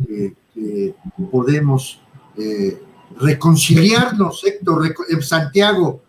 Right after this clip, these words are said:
una reconciliación con la vida es a través de Jesucristo. Como dijo bien Héctor,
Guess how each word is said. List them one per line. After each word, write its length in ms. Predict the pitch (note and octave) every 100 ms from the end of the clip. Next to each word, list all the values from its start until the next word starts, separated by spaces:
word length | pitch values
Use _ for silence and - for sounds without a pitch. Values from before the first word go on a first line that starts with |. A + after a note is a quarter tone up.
| _ _ F#3
una 160 | A3+
reconciliación 1160 | G3+ F#3+ E3 D#3 - D3+ D#3+ C3+ F#3 F#3+ G3 F#3+ _ - _
con 200 | D3+ D3+
la 120 | D3 D3
vida 320 | F3+ F3 D#3
es 180 | D#3+ D#3+
a 80 | -
través 460 | C3+ C3 E3+ D#3
de 320 | F3+ A3+ - _ _ _
Jesucristo. 800 | B2+ - B2 - C3 B2+ - - _ _ _ _ _ _ _ _ _
Como 260 | C3 C#3
dijo 260 | D3+ D#3+ D#3+
bien 220 | D#3 D3+
Héctor, 460 | D#3+ D#3+ C#3 B2+